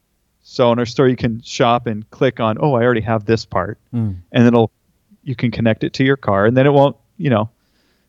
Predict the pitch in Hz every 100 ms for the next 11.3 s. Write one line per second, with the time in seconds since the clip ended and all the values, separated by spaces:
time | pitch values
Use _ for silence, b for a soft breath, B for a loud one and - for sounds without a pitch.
0 | - 143 151 143 110 139 127 - 113 131
1 | 127 - 117 - - 147 110 98 98 -
2 | _ _ _ _ _ _ _ 131 117 117
3 | 110 - 110 104 143 - 117 - - -
4 | - 127 127 - 139 120 107 104 - -
5 | 131 120 110 - _ _ _ _ _ _
6 | _ _ _ - - 143 - 127 120 -
7 | 98 92 - _ _ 98 98 90 - 139
8 | 127 - 104 - 104 - 101 98 - -
9 | 147 123 b b 151 - 220 220 143 160
10 | 160 135 131 131 123 110 110 107 - 107
11 | 101 101